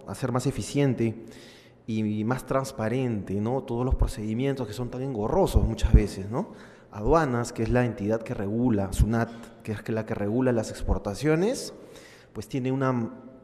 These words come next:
es la verdad, una gran cantidad de normas que muchas veces es difícil comprender o tener en cuenta y sobre todo mantener, mantener una exacta vigencia, ¿no? de todas estas. Entonces, por ejemplo, en el caso de las exportaciones,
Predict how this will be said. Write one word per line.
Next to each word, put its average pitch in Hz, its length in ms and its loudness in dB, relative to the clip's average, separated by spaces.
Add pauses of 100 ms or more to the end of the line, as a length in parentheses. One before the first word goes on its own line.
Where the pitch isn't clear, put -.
(140)
es 113 140 0
la 123 100 2
verdad, 117 340 2
una 113 380 -2 (240)
gran 147 340 4
cantidad 120 440 2
de 127 100 4
normas 120 640 2
que 113 100 -4
muchas 120 260 -2
veces 120 360 0
es 113 140 -4
difícil 127 680 -6 (400)
comprender 113 680 2
o 107 160 2
tener 110 260 -2
en 110 140 -4
cuenta 113 640 2
y 123 80 -6
sobre 107 240 0
todo 135 500 0
mantener, 117 640 0 (500)
mantener 110 440 4
una 123 640 4
exacta 143 680 2
vigencia, 123 1120 2
¿no? 123 300 0 (480)
de 107 260 0
todas 127 380 4
estas. 113 300 -2
Entonces, 151 280 2
por 139 140 0
ejemplo, 165 260 0
en 185 80 6
el 131 80 4
caso - 260 0
de 196 100 2
las 165 140 -2
exportaciones, 127 1300 0